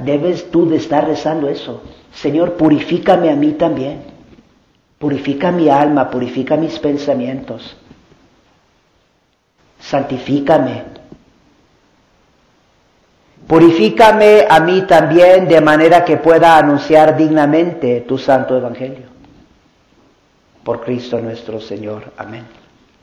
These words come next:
En el nombre del Padre, y del Hijo, y del Espíritu Santo.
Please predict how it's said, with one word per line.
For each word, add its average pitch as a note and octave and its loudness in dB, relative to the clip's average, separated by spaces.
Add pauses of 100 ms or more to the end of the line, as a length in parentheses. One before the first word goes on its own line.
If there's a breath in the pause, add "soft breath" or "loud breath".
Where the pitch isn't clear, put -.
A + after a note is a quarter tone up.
(3000)
En - -2
el C#3+ 4
nombre D3 4
del D3 0
Padre, C#3+ 2
y C#3 -2
del C3+ -2
Hijo, C#3+ -2
y C#3 2
del C3 0
Espíritu C3 -6
Santo. C3+ -8